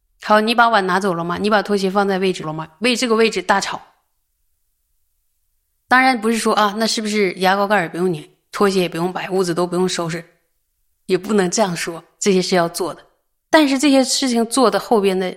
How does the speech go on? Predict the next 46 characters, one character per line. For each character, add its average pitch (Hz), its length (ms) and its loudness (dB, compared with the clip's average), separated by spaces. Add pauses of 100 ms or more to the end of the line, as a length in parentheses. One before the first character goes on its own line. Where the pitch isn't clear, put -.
(340)
动 202 120 0
机 190 80 -4
到 185 140 0
底 165 80 -4
是 - 160 -8
什 - 140 -8
么？ - 60 -20 (1000)
我 202 120 6
们 214 160 2
除 220 320 -4
掉 269 220 4
苦， - 340 -10
是 - 200 -4
为 202 100 2
了 185 80 0
要 180 120 0
证 196 280 -2
得 160 120 -6
完 160 280 -2
全 196 180 -2
没 170 80 2
有 165 100 -2
痛 180 280 0
苦 165 160 -10
的 156 100 -6
那 156 140 -4
个 160 140 -8
乐 185 340 2
的 135 120 -10
果， - 200 -16 (160)
小 - 180 -2
圣 190 160 2
就 175 120 0
是 170 80 -4
阿 160 100 0
罗 160 100 -4
汉， 160 220 -6 (340)
而 170 240 -2
我 170 60 -2
们 170 180 2
最 180 120 -2
后 175 80 -2
要 165 260 -2
成 165 260 -6
佛 170 300 -8
的。 - 100 -12